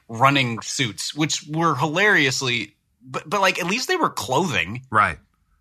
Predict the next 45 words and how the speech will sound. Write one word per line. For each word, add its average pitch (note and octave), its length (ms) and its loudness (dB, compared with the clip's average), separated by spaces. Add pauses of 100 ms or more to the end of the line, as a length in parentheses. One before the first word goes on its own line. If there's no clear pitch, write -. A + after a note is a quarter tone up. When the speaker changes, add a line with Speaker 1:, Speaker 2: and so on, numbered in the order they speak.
(140)
Speaker 1:
Not, E3+ 180 2
Speaker 2:
Even F#3 160 -2
that D#3+ 80 2
Speaker 1:
not E3 120 2
Speaker 2:
seems, D3 200 0
like, B2+ 160 2
hella C3+ 300 0
Speaker 1:
pajamas. B2 140 -4
Speaker 2:
classy A#2 440 2
compared G#2 380 0
to G2 60 -2
what's F#2+ 200 -2
going G2+ 260 -2
on E2+ 180 -2
now. D#2 220 -4 (520)
You G3+ 80 -6
know? E3+ 60 -8
Speaker 1:
Right, E3 200 4
yeah, F3+ 140 4
you D3 200 4
just F#3 160 -2
wanna F#3 180 6
give F3+ 140 0
'em E3+ 140 2
a G2+ 40 4
high C3+ 240 4
five. C3+ 320 4
Like, A2 160 -6
"Way E3 140 0
to A#2+ 80 0
go. A2 300 -2
You C#3+ 160 -2
put D#3 200 0
on G#2 180 0
clothes C3+ 400 -2
Speaker 2:
Way F3+ 100 4
to A#3 80 2
Speaker 1:
today." F3+ 120 2
Speaker 2:
get D3+ 40 0
dressed D#3+ 340 4
like C3+ 160 4
a C3 100 4
grown-up. C3+ 460 4 (300)
Good F#3+ 140 2
job, D#3 360 4